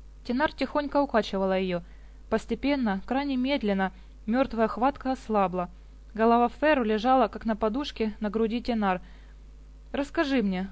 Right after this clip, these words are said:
прошептала женщина, и девочка едва слышно ответила своим хриплым голоском: «Он приходил сюда». Тинар сперва подумала на Геда, и её подстёгнутый страхом разум ухватился за эту мысль,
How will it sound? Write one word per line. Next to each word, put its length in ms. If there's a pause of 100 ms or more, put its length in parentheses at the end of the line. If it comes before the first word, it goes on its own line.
(100)
прошептала 580
женщина, 560 (200)
и 80
девочка 440
едва 320
слышно 380
ответила 440
своим 360 (240)
хриплым 440
голоском: 560 (960)
«Он 240
приходил 480
сюда». 440 (1000)
Тинар 300
сперва 400
подумала 500
на 140
Геда, 420 (200)
и 80
её 280
подстёгнутый 680
страхом 480
разум 420
ухватился 560
за 120
эту 140
мысль, 380